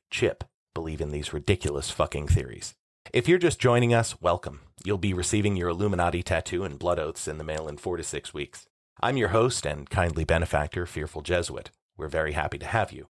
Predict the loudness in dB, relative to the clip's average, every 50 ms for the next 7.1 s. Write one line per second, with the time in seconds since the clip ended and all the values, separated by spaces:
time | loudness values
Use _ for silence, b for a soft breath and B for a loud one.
0 | _ _ -2 2 4 4 6 4 2 2 4 4 4 4 4 4 2 2 2 0
1 | 0 -2 0 0 0 0 -2 -2 -2 -2 -4 -4 -4 -2 0 2 2 2 0 0
2 | 0 2 2 2 0 0 -2 -2 -2 -2 -2 -4 -4 -6 -6 -6 -6 -6 -6 -4
3 | -2 0 0 0 -2 -2 -2 0 0 0 -2 -4 -8 -10 -10 -10 -12 -10 -10 -10
4 | -10 -12 -16 -20 _ _ _ _ -8 -8 -6 -4 -2 -2 -2 -2 -2 -2 0 2
5 | 2 2 4 4 2 4 4 2 2 2 0 -4 -8 -10 -12 -12 -8 -6 -6 -4
6 | -4 -4 -4 -2 -2 -4 -4 -4 -6 -2 0 2 2 2 2 -2 -4 -4 -6 -12
7 | -16